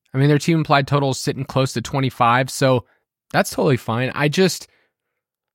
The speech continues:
I just know how popular Cousins is going to be, and it's one of those things where when you're, when you're doing a cash lineup,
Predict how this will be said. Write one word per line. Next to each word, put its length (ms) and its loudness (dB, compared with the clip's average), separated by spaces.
I 100 2
just 180 0
know 640 6
how 220 0
popular 800 -2
Cousins 360 -2
is 140 -4
going 240 -2
to 60 -2
be, 340 -2
and 100 -2
it's 100 0
one 120 6
of 60 4
those 180 4
things 280 0
where 320 2
when 140 0
you're, 140 -4
when 120 -2
you're 160 2
doing 120 2
a 60 2
cash 380 0
lineup, 340 -6